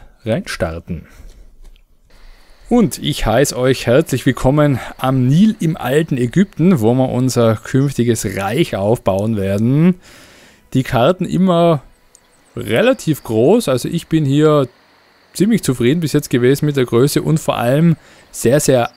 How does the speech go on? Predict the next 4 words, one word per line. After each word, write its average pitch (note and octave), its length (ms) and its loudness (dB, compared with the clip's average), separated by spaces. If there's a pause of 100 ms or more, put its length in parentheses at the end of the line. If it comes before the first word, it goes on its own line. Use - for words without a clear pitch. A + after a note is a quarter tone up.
(100)
abwechslungsreich. G2+ 1300 -4
Also A2+ 520 2 (760)
eine B2 140 2
Menge B2 680 2